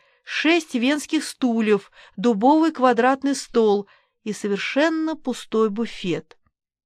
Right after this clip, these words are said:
Я отступила к входной двери. Квартира выглядела нежилой и пахло в ней тленом. Телефон обнаружился у двери туалета. Допотопный чёрный аппарат стоял на специальной полочке,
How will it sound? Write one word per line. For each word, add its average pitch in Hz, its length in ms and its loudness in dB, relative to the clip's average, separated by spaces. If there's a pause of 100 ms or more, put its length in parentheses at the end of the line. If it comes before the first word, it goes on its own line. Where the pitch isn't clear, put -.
(800)
Я 240 300 -2
отступила 311 640 -2 (360)
к - 60 -20
входной 254 440 2
двери. 214 520 -2 (280)
Квартира 269 540 2
выглядела 294 640 0
нежилой 254 760 2 (180)
и 233 100 0
пахло 285 440 0
в 247 60 0
ней 262 360 2 (160)
тленом. 202 640 -2 (360)
Телефон 285 540 0 (600)
обнаружился 262 880 2
у 262 120 0
двери 262 280 2
туалета. 226 760 2 (280)
Допотопный 240 720 -2
чёрный 247 440 4
аппарат 214 460 2
стоял 254 460 0
на 247 140 2
специальной 277 640 0
полочке, 220 720 0